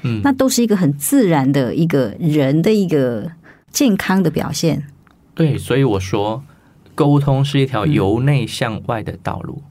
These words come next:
Speaker 2: 嗯。嗯。
Speaker 1: 我自己内在假设是烦乱，
Speaker 2: 嗯。
Speaker 1: 然后很多的烦躁感在这里头的，
Speaker 2: 嗯。
Speaker 1: 那么我自然很难往前去走这一步。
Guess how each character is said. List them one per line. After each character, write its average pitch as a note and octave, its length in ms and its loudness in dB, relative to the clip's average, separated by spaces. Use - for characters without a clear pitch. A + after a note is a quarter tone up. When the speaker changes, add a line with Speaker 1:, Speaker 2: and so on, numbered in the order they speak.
Speaker 2:
嗯。 G3 180 4
嗯。 - 20 4
Speaker 1:
我 G3 120 2
自 F#3+ 140 2
己 C3+ 140 -2
内 C#3 240 2
在 C#3 160 0
假 G2+ 160 -8
设 A2+ 160 -6
是 A2+ 320 -4
烦 A2 520 -6
乱， C#3 260 0
Speaker 2:
嗯。 G#3 80 2
Speaker 1:
然 G3 100 2
后 F#3+ 220 2
很 - 140 -8
多 A2+ 120 0
的 A#2+ 80 -4
烦 G2+ 260 -6
躁 B2 200 -2
感 F#2+ 160 -10
在 G2+ 120 -6
这 G2+ 140 -6
里 - 100 -8
头 - 180 -14
的， - 80 -16
Speaker 2:
嗯。 F3+ 440 0
Speaker 1:
那 F#3 100 -2
么 E3 140 0
我 G2 140 -4
自 B2 200 0
然 G#2+ 320 -4
很 G2+ 500 -4
难 G2 260 0
往 G2+ 180 -4
前 G2 220 -6
去 G2+ 120 -8
走 - 320 -6
这 G#2 120 -4
一 G2 80 -2
步。 - 240 -10